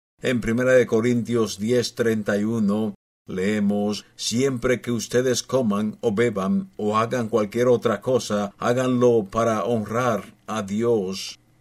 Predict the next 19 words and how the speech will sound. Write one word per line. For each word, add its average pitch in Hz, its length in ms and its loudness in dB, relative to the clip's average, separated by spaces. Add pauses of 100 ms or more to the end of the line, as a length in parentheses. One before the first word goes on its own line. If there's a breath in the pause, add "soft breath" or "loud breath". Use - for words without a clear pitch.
(200)
Número 123 360 0
cuatro, 104 640 -2 (180)
"Matrimonio 117 800 0
y 117 60 -2
familia. 98 840 -2 (320)
Tu 127 100 0
matrimonio 120 800 0
tiene 123 340 -4
que 117 120 -4
estar 123 420 -4
fundamentado 113 1300 -2
en 110 260 2
Dios. 107 640 0 (180 soft breath)
Una 160 220 -4
familia 139 480 -2
sin 123 260 -2
Dios 123 460 0
como 113 320 -2
prioridad 113 680 0